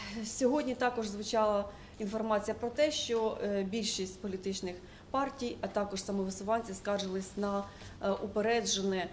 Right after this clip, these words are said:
проведена-, проведення жеребкування і розподіл членів, е, комісій. М, навіть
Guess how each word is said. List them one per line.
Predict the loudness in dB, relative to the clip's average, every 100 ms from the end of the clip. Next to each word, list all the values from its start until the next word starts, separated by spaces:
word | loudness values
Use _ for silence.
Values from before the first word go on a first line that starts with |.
| -8 -8
проведена-, | 0 6 8 8 4 4 2 0
проведення | 2 2 2 2
жеребкування | 0 -2 -6 0 2 2 -2 -8 -12 -16 -8 0
і | 2 2 0 -2
розподіл | -2 -2 0 0
членів, | 0 0 2 2 2 0
е, | 0 0 0 0
комісій. | 2 2 2 0 -4 -8 -12 -14 -14 -6 -2
М, | -2 2
навіть | 4 4